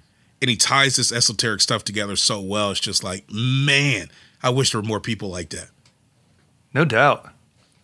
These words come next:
Speaker 1: But here's one of the things that I, I found interesting. Um, I remember, dude, probably about, I wanna say seven,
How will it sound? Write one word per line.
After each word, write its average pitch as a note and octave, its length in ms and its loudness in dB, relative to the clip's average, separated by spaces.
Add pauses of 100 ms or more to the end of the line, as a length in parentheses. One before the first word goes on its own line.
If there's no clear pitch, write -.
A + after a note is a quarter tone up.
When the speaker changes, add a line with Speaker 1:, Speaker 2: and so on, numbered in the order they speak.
(360)
Speaker 1:
But E3 120 2
here's C4 200 4
one A3 120 4
of D#3 60 4
the B2+ 60 -6
things C3+ 280 2
that A2 240 0 (120)
I, B2 200 2
I A#2+ 80 2
found A2+ 340 0
interesting. G#2+ 500 -2 (400)
Um, A2+ 560 4 (1300)
I A3+ 140 6
remember, F#3 400 0
dude, C3 340 -2
probably F#3 320 2
about, A2 800 0 (1000)
I F#3 120 6
wanna G#3 140 6
say E3+ 280 6
seven, E3 760 6